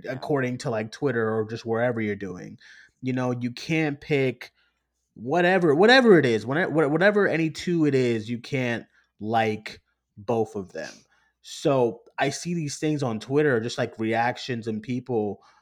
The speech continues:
Speaker 2: um, like, I just, I don't know why it grinds my, it's, it's, so it's not a gripe with the show, it's a gripe with, like, people,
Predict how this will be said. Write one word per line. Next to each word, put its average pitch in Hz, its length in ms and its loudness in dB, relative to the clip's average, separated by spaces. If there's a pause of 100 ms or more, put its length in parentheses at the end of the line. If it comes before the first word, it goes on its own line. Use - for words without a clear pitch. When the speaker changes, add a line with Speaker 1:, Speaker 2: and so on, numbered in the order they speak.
(240)
Speaker 2:
um, 101 720 -6 (640)
like, 113 260 -8
I 131 100 -6
just, 143 220 -10
I 120 80 -12
don't 151 80 -8
know 165 80 -4
why 147 280 0
it 120 280 0
grinds 135 500 0
my, 127 160 -2
it's, 143 140 0
it's, 165 220 0
so 190 100 4
it's 180 120 2
not 254 120 2
a 233 60 0
gripe 180 260 0
with 170 120 -6
the 107 80 -6
show, 170 340 -2
it's 104 100 -6
a 120 140 -2
gripe 131 440 -2
with, 135 160 -4
like, 120 280 -4
people, - 420 -10